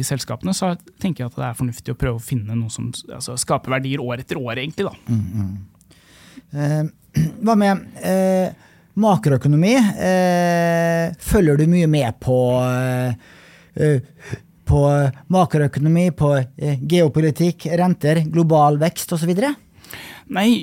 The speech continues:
Speaker 1: jeg bruker egentlig ikke så mye tid på, på makroøkonomi, og jeg pleier å bruke det, eh, eksempelet om at, eh, hvis du, hvis du går tilbake tre år, da, til, til slutten av tjue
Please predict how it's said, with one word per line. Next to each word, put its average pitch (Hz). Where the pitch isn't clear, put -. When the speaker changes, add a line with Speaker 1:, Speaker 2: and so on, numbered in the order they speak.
Speaker 1:
jeg 185
bruker 214
egentlig 156
ikke 143
så -
mye 147
tid 139
på, 143
på 156
makroøkonomi, 143
og 196
jeg 175
pleier 165
å 151
bruke 160
det, 143
eh, 131
eksempelet 135
om 127
at, -
eh, 135
hvis 143
du, 160
hvis 170
du 190
går 165
tilbake 151
tre 151
år, 208
da, 175
til, 151
til 151
slutten 147
av 147
tjue 147